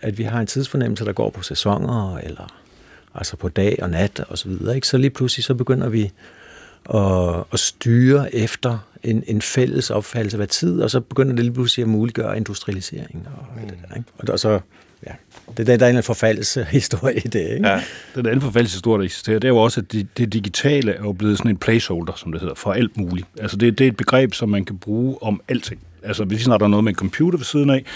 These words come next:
Speaker 3: så er det noget, der er digitalt. Og, og så er det så per definition af en eller anden mystisk grund bedre. Eller det er i hvert fald, hvad man har defineret sig til. Så er det mere effektivt, så er det bedre, så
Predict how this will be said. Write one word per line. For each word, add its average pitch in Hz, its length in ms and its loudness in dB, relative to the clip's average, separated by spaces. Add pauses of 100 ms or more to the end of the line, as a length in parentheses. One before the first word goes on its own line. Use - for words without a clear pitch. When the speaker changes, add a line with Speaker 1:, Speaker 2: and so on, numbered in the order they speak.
(220)
Speaker 3:
så - 160 0
er - 20 6
det 113 100 4
noget, 113 180 6
der 113 60 4
er 104 40 2
digitalt. 87 840 -6
Og, 101 240 -4
og - 80 0
så 135 120 4
er 127 40 6
det 117 120 2
så 120 160 4
per 110 380 -2
definition 101 640 2
af 95 40 -6
en 107 60 -2
eller 107 160 4
anden 104 140 4
mystisk 117 320 0
grund 101 260 -4 (100)
bedre. 110 260 2 (520)
Eller 104 140 2
det 104 60 4
er - 20 6
i - 20 4
hvert 104 100 0
fald, 107 100 -2
hvad 95 120 0
man 95 120 0
har 90 60 -4
defineret 104 440 4
sig 80 100 -8
til. 101 120 0
Så 120 100 0
er - 20 4
det 104 100 4
mere 98 200 2
effektivt, 123 580 0
så - 160 0
er 95 240 0
det 87 420 -6
bedre, 120 400 4
så - 140 -2